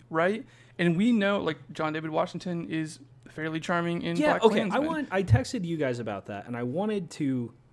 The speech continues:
Speaker 2: bring that up here. Because John David Washington, we know he can be charismatic and charming, and,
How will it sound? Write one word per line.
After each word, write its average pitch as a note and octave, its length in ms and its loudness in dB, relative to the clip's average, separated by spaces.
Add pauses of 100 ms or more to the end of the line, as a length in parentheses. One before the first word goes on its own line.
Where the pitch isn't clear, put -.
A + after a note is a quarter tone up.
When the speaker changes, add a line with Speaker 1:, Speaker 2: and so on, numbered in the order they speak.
(160)
Speaker 2:
bring C#3+ 300 -2
that B2+ 180 0
up G#2+ 140 -6
here. F#2+ 260 -10 (400)
Because D#3 280 -6
John A#3 240 -6
David A3 220 -4
Washington, C3 680 -2 (280)
we F#3 260 6
know E3 340 6
he - 200 -2
can C3 200 0
be C#3+ 200 0
charismatic B2+ 640 0
and G#2 100 -4
charming, B2+ 460 -2
and, B2 240 0